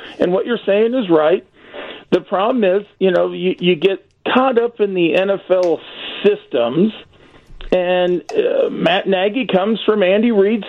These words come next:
system, and it's a lot like B Y U, where you do a lot of picks and all these other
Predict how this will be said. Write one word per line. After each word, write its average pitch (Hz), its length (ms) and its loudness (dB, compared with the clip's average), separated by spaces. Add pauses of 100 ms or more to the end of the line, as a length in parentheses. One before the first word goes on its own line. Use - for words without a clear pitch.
system, 240 460 0
and 196 160 2
it's 196 200 -2
a 180 40 4
lot 170 340 2
like 214 260 2
B 220 140 2
Y 226 220 4
U, 220 240 0
where 240 120 2
you 175 80 0
do 196 200 2
a - 20 0
lot 202 240 2
of - 140 -4
picks 240 400 -2
and 165 100 -2
all 208 160 2
these 208 180 -2
other 226 280 0